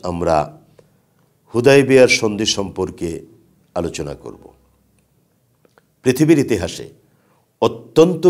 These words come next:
গুরুত্বপূর্ণ, ঐতিহাসিক, জনগুরুত্ব সম্পন্ন একটি সন্ধি চুক্তি, যেটা রাসূল করিম সাল্লাল্লাহু আলাইহি ওয়াসাল্লামের সাথে কাফির, বেঈমান, মুশরিকদের সাথে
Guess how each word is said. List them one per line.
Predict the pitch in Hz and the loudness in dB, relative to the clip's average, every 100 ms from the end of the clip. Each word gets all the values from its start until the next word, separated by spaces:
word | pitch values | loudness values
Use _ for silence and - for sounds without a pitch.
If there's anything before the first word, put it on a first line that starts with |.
| 139 | 4
গুরুত্বপূর্ণ, | 127 123 120 - 95 73 - _ _ _ _ _ _ _ _ | 2 2 -2 -4 -6 -6 -12 _ _ _ _ _ _ _ _
ঐতিহাসিক, | 104 117 120 120 110 120 - 139 143 143 - _ - - | -2 0 0 2 4 2 2 0 0 -4 -20 _ -16 0
জনগুরুত্ব | 107 120 123 123 107 110 110 110 - 107 - | 2 4 6 4 2 0 0 -2 -2 -2 -2
সম্পন্ন | 95 95 98 101 143 160 85 - - _ _ _ _ _ - | -6 -8 -10 -4 0 0 -2 -8 -18 _ _ _ _ _ -6
একটি | 101 - 90 73 - _ - - | -4 -6 -8 -8 -16 _ -12 -4
সন্ধি | 98 107 104 139 - - | -4 -4 -6 -8 -10 -10
চুক্তি, | - 127 - - - _ _ _ | -6 -6 -8 -18 -20 _ _ _
যেটা | 76 101 101 85 - - _ _ 104 | -8 -6 -2 -4 -6 -16 _ _ -8
রাসূল | 107 - 123 123 | -4 0 0 2
করিম | 110 113 139 - - - - | 2 0 -2 -6 -18 -10 -6
সাল্লাল্লাহু | 107 104 95 95 98 98 98 | -2 -2 0 2 2 2 -2
আলাইহি | 92 98 95 | 0 -2 -2
ওয়াসাল্লামের | 92 87 101 92 90 92 - | -4 -4 -6 -8 -8 -8 -8
সাথে | 90 - 80 - _ _ _ _ | -8 -8 -10 -12 _ _ _ _
কাফির, | 107 107 107 104 90 | 2 2 2 -4 -2
বেঈমান, | 95 92 85 78 - _ - | -2 -2 -4 -8 -16 _ -6
মুশরিকদের | 95 - 87 80 85 | -6 -6 -8 -8 -8
সাথে | 90 - | -8 -8